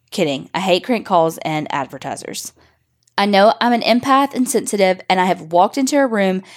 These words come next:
felt the vibe, and walked right back out. I've changed a lot of hotel rooms because it just didn't feel right. Thank you for the podcast. You two make me laugh. Keeping it real, Libby. Wait, like, so, like, they,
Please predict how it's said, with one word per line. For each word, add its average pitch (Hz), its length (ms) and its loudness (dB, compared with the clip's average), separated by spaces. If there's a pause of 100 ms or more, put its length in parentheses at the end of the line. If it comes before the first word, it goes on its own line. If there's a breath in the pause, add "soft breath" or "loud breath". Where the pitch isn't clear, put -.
(240 loud breath)
felt 208 220 2
the 247 80 -2
vibe, 196 440 2
and 180 260 2
walked 175 380 4
right 151 420 0
back 156 240 -2
out. - 400 -10 (460 soft breath)
I've 196 160 0
changed 220 480 0
a 196 140 2
lot 160 540 0
of 180 120 -4
hotel 180 420 -2
rooms 147 320 -8
because 175 300 -6
it - 180 -2
just - 480 -4
didn't 160 360 -6
feel 151 200 -4
right. 127 400 -12 (560 loud breath)
Thank 214 180 0
you 262 80 -2
for 277 120 2
the 269 80 4
podcast. 214 640 0
You 220 160 -2
two 269 200 2
make 233 200 4
me 208 140 -2
laugh. 170 360 2 (300)
Keeping 269 280 0
it - 140 0
real, 214 520 4
Libby. 147 580 -8 (840)
Wait, 208 200 2
like, 208 160 -2
so, 233 140 0
like, 196 360 -2 (140)
they, 214 240 0